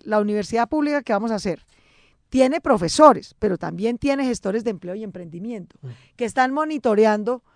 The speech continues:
Speaker 1: qué empresas están llegando, qué necesitan, qué habilidades va a demandar el
Speaker 2: Un
Speaker 1: mercado.
Speaker 2: poco como otrora lo hacía el sena, yo estudié en el sena y hacían un poco
Speaker 1: Pero
Speaker 2: así,
Speaker 1: para
Speaker 2: hombre.
Speaker 1: que, para que los conecten y puedan
Speaker 2: Claro.
Speaker 1: trabajar. Entonces la gente no deserta de noveno grado porque dice, "Ah, bueno, sí voy a tener una oportunidad de educación
Speaker 2: Claro,
Speaker 1: superior".
Speaker 2: sí.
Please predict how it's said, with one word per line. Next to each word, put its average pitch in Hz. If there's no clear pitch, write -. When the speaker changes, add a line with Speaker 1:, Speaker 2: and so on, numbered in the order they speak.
Speaker 1:
qué 240
empresas 240
están 196
llegando, 214
qué 220
necesitan, 202
qué 220
habilidades 214
va 220
a -
demandar 190
el 220
Speaker 2:
Un 208
Speaker 1:
mercado. 196
Speaker 2:
poco 240
como 175
otrora 170
lo 196
hacía 156
el 175
sena, 170
yo 135
estudié 190
en 185
el 180
sena 170
y 165
hacían 127
un 151
poco 156
Speaker 1:
Pero 143
Speaker 2:
así, 120
Speaker 1:
para 202
Speaker 2:
hombre. 185
Speaker 1:
que, 208
para 175
que 202
los 180
conecten 190
y 226
puedan -
Speaker 2:
Claro. 214
Speaker 1:
trabajar. 330
Entonces 302
la 302
gente 220
no 240
deserta 320
de 302
noveno 214
grado 233
porque 214
dice, 180
"Ah, 165
bueno, 247
sí 202
voy 190
a 220
tener 190
una 180
oportunidad 196
de 180
educación -
Speaker 2:
Claro, -
Speaker 1:
superior". 277
Speaker 2:
sí. 123